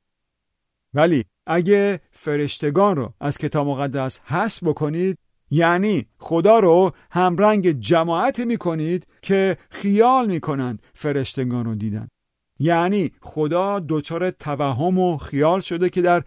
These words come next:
کلامش از فرشتگان حرف می‌زنه. چون اگه فرشتگان وجود ندارن، پس اینها کیستند که خدا این همه وقت در سراسر تاریخ کتاب مقدس اونها رو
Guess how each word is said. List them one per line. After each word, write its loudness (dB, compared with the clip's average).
کلامش -4
از -8
فرشتگان -6
حرف -6
می‌زنه. -8
چون 0
اگه 4
فرشتگان 0
وجود 4
ندارن، -2
پس -4
اینها 0
کیستند -4
که -6
خدا 0
این -4
همه -4
وقت -4
در -2
سراسر -2
تاریخ -2
کتاب -4
مقدس -4
اونها 2
رو 0